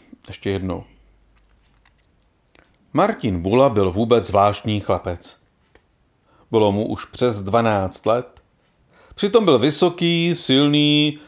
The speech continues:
a v hospodářství svého otce zastal pěkný kus práce. S chlapci uměl závodit v běhu, uměl přesně házet kameny, uměl se vesele a srdečně smát a přece se choval úplně jinak než ostatní děti.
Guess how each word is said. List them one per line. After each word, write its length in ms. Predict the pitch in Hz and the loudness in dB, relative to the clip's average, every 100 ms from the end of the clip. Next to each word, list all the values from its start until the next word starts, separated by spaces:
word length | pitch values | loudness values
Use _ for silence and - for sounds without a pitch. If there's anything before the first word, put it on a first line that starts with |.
| _ - | _ 0
a 120 | 107 | 0
v 40 | |
hospodářství 880 | 95 120 - 139 131 131 - 123 123 | 2 -2 0 4 6 4 2 -4 -4
svého 320 | - 127 98 | 0 2 2
otce 440 | 104 113 - 120 110 | 0 -4 -2 0 2
zastal 520 | 151 185 - 139 107 | 0 0 2 2 2
pěkný 460 | - 156 151 143 | 0 -2 0 -2
kus 180 | 123 117 | -2 -4
práce. 560 | - 98 95 - 98 98 _ _ _ _ _ _ _ - _ _ - | 0 2 2 -2 -10 -12 _ _ _ _ _ _ _ -20 _ _ -16
S 80 | - | -2
chlapci 480 | 139 139 - - 127 | 2 2 0 -6 -4
uměl 360 | 113 107 101 | -2 0 0
závodit 500 | 95 110 107 101 98 | 4 4 4 0 -4
v 80 | 87 | -2
běhu, 560 | 110 117 110 123 123 - _ _ _ _ _ - | 0 2 2 -2 -4 -10 _ _ _ _ _ -6
uměl 380 | 208 220 185 269 | -2 2 4 2
přesně 420 | - - - 175 | 0 -2 0 2
házet 420 | 185 180 156 - | 4 4 2 -2
kameny, 600 | - 143 151 151 151 147 - - - | 0 0 2 2 0 -2 -8 -20 -8
uměl 380 | - 139 156 156 | 0 2 4 2
se 180 | - 120 | 2 2
vesele 540 | 127 151 - 160 160 | 4 2 2 4 4
a 80 | 139 | 2
srdečně 520 | - 143 156 - 139 | 2 0 0 0 -2
smát 600 | - 127 120 139 147 147 _ _ _ _ _ _ _ _ _ - | -2 0 2 4 0 -4 _ _ _ _ _ _ _ _ _ 2
a 140 | 107 | 2
přece 360 | - 123 - 131 | 2 -2 -2 -2
se 160 | 131 | -2
choval 380 | - 120 113 123 | 0 2 2 2
úplně 460 | 190 190 190 139 107 | -2 0 0 0 0
jinak 360 | 131 139 135 | 2 0 0
než 220 | 110 98 | -4 -6
ostatní 560 | 117 - 117 101 117 117 | -8 -4 -4 -2 -4 -4
děti. 400 | 101 92 107 | -6 -8 -12